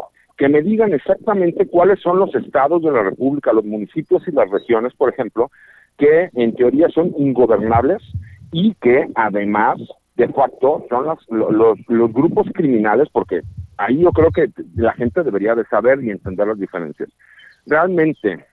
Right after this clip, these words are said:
eh, grupos del narcotráfico, como carteles de la droga, nada más existen ya dos en el país. Es el cartel de Sinaloa, el cártel del Pacífico,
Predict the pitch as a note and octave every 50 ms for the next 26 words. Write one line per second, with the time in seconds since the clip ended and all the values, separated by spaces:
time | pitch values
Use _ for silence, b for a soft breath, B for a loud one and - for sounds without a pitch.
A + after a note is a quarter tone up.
0 | _ _ _ - G2+ G2+ G2 G2 F#2+ F#2+ F#2 E2+ - _ _ _ _ _ _ _
1 | _ _ _ _ _ _ - A2+ C#3+ E3 E3+ - G3 F#3+ E3 E3 C#3+ B2 A#2+ A#2
2 | G#2 F2+ - - G2+ - _ A#2 B2 B2+ A#2+ - A#2 G#2 - - G2 - - G2
3 | G2+ F2+ - G#2+ G2 F#2 - - D#3 E3+ F#3+ E3+ C3+ B2+ A#2 A2+ G#2+ G#2 C3+ D#3
4 | F#3 F#3 G3 F3+ D3+ D3 D3 C#3 C#3 C3 - C3 - - D3 - - C#3+ C3 B2
5 | A#2+ C3+ C3+ B2+ A2+ A#2+ B2 C#3 C3 - C#3 C3 B2+ A2+ - - - F2+ F2 F2
6 | F2+ - - - _ - _ _ _ _ _ - F#2 G2+ - F#3 - - - -
7 | - E2 - - - D3 E3+ F3+ D#3 C3 C3 A2+ G2 G2 G2+ A#2 B2 A2+ - -
8 | A2 G#2 - - - G#2+ G2+ F#2+ F2 - - F2 - C#3+ - - D3+ C3 - D#3
9 | E3+ -